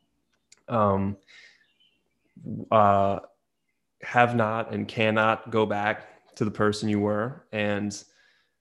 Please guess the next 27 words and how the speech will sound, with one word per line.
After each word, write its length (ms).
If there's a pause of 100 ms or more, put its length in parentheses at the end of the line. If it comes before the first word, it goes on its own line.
(120)
um, 480 (340)
you, 180
you 200
mentioned 320
it 140
being 240
impossible, 720
right? 360 (1080)
It's, 520 (380)
that's 280
the, 360 (500)
in 160
my 300
eyes, 420
right? 240
That's 260
the 100
true 640
value 560
of 580 (640)
this 300
sort 220
of 160
work, 500
is 160
that 220
it's, 440